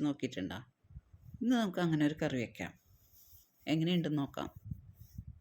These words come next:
ഞാനും ആദ്യമായിട്ടാണ് വെക്കുന്നത്. വെച്ച് നോക്കാം. ചക്കക്കുരു തൊലി കളഞ്ഞ് ചെറുതായി മുറിച്ചെടുത്തിട്ടുണ്ട്. ഇനി അത് നല്ലപോലെ കഴുകി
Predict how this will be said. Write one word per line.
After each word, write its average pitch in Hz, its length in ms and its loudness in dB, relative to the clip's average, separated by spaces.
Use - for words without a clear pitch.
ഞാനും 131 240 2
ആദ്യമായിട്ടാണ് 180 500 2
വെക്കുന്നത്. 151 400 -2
വെച്ച് 180 220 0
നോക്കാം. 123 280 -6
ചക്കക്കുരു 175 500 2
തൊലി 190 240 4
കളഞ്ഞ് 160 360 2
ചെറുതായി 160 360 0
മുറിച്ചെടുത്തിട്ടുണ്ട്. 135 680 -2
ഇനി 190 180 -2
അത് 190 140 2
നല്ലപോലെ 151 380 0
കഴുകി 160 340 4